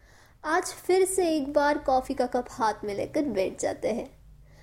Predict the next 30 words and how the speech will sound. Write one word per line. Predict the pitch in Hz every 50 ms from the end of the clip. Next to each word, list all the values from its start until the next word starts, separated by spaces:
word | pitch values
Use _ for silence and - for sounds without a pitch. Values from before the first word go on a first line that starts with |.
| - - -
और | 202 208
जिस | 208 - - 226 277 - -
कॉफ़ी | - 294 269 262 - 277
को | 277 - 277
हम | 277 285 277 277 - -
इतना | 214 214 - 220 202 208 226 269
पसंद | 277 294 285 - 233 214 208
करते | - 202 202 - - 208
हैं, | 220 247 262 277 277 -
उसके | - 311 - - - 349 320
बारे | 254 226 - 208 - 226
में | 240 311 320
थोड़ी | - - 277 247 233 - - -
और | 185 185 190
जानकारी | 208 - 247 247 262 262 262 277 269 269 285
लेते | 285 285 285 285 - 294 294
हैं। | 294 311 330 320 - - - - - _ _ _ _ _ _ _ _ _ _ _ _ _ -
हम | 370 415 392 339
जैसे | - - 226 214 233 - - - 349
ही | 392 392
कॉफ़ी | 370 - 262 262 - - 285
के | 285 294
बारे | 254 254 240 233 233
में | 247 254
सोचते | 254 - - 190 240 269 - - - 302
हैं, | 269 226 - 202 269 277 - - - - - - - -
हमारे | 247 254 262 269 285 311
ख्यालों | 311 - 262 240 226 233 240 254 240
में | 240 254 262 - -
इटालियन, | 208 - - 190 185 185 190 190 196 180 185 190